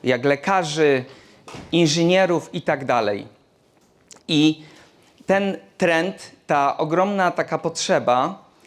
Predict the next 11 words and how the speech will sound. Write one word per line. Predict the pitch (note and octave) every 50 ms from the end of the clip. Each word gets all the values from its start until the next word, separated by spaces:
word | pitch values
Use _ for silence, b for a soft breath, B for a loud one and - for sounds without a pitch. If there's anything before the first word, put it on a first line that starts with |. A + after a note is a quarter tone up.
| b b b b
jest | - D3 D#3+ E3 D#3+ D#3+ - - - - - - _ _ _ _ _ _ _ _ _ -
bardzo | B2+ A#2+ D#3 F3 G3 G3+ F#3 E3+ E3 F3+ F#3+ F#3+ F#3+ F#3+ F#3+ F#3+ - - -
słabo | - - - F3 E3 D#3 D#3 D3+ C#3 C#3 D3+ D3+ D3+ D3+ D3+ D3+ - - -
zagospodarowana. | - B2 A#2+ D#3 C#3 C#3+ D3 - - - D#3 C#3 C#3 C3+ C3 C3+ B2+ B2+ C#3+ C#3 C3+ B2 G#2+ F#2 F2+ - - B B B B B B B B B B -
Bardzo | B2 D#3 E3+ F#3 F3 G3 F#3
słabo | - - F#3+ F3+ F3 F3 F#3 F3+
zagospodarowana | D#3 E3+ D3+ D3+ D#3+ D3+ - - E3 C#3+ D#3 D3+ D3+ C#3+ C#3+ D#3 D#3+ F3 F#3 F3+
przez | F3+ - E3+ D3+ C3 C3 C3
duży, | C#3 E3+ G3+ G3+ F3+ E3 F#3+ G3
zorganizowany | F#3+ - - D#3+ D3+ C#3 D#3 D3+ D3+ D#3 C#3+ C3+ D3 B2+ C#3 C#3 C#3 C#3+ C#3+ C3+
biznes. | C3+ C#3+ C3 A#2 G2+ G#2 F2 F2 F#2 - - -